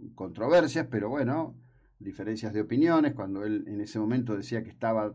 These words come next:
todo dado para que Scioli ganara en primera vuelta, y yo, así muy, muy, muy sencillamente, desde un lugar empírico, le decía que no había condiciones para que ganara en primera vuelta, cosa que evide-, evidentemente no ocurrió, y que después en segunda vuelta perdió...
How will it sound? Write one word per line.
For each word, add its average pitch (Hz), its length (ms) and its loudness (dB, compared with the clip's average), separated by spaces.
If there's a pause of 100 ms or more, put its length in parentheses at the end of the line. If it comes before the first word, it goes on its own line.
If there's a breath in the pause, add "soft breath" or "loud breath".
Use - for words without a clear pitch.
todo 123 260 2
dado 135 300 4
para 90 220 -8
que 90 120 -18
Scioli 110 340 -2
ganara 104 280 -4
en 101 100 -6
primera 110 300 0
vuelta, 131 380 0
y 98 80 -4
yo, 101 200 -10 (1400)
así 107 260 -6
muy, 98 340 -6 (160)
muy, 113 400 -8 (800 soft breath)
muy 113 180 -2
sencillamente, 113 720 0
desde 104 140 2
un 104 60 0
lugar 104 220 0
empírico, 110 440 0
le 98 80 -2
decía 104 200 -2
que 101 120 -2
no 101 80 -2
había 110 240 2
condiciones 104 460 -2
para 104 180 -4
que 98 60 -6
ganara 101 300 -4
en 101 60 -4
primera 117 300 0
vuelta, 165 460 -2
cosa 98 300 -10
que 92 100 -10
evide-, 98 320 -4
evidentemente 107 720 -2
no 110 100 -2
ocurrió, 113 400 -4
y 175 40 -6
que 117 100 -2
después 113 360 -6
en 95 80 -8
segunda 110 340 -2
vuelta 110 280 -2
perdió... 104 420 -4